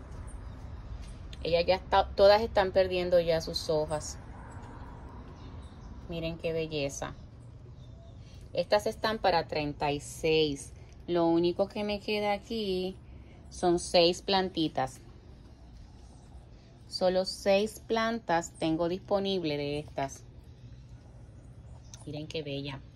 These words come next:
Recuerden que hacemos envío. Hacemos envío a todo lo que es Estados Unidos, Islas Vírgenes Americanas, Vieques, Culebra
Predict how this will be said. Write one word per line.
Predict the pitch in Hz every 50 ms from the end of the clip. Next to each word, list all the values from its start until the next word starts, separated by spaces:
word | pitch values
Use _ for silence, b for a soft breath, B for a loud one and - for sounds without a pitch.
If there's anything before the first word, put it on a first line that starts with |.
| - - - - - - - - - - - - - - - - - - - -
Recuerden | - 180 175 185 175 175 196 208 208
que | - 220
hacemos | 214 214 - 214 202 202 202 214 - -
envío. | 220 220 214 208 226 226 214 190 175 190 240 - - - - - B B B B B B
Hacemos | 175 190 196 - - 185 175 175 180 202 - -
envío | - 208 220 220 214 202 233 247 254 254
a | 220 202 -
todo | - 175 170 180 185
lo | 196 202 208 208
que | - 220 214 214 220 233
es | 247 240 -
Estados | - 185 180 - - 190 175 175 190 202 208 - -
Unidos, | 220 220 226 226 214 196 180 185 220 254 - - - - - - - - - - - - - - - - B B B B B B B B B B B B
Islas | - 190 190 - 196 180 170 170 - -
Vírgenes | 180 185 180 190 202 202 196 196 196 - -
Americanas, | 185 196 196 196 202 208 202 - - 233 226 226 220 202 190 196 190 180 175
Vieques, | 185 185 190 196 208 208 - 202 202 202
Culebra | - - 185 185 196 208 220 220 208 196 196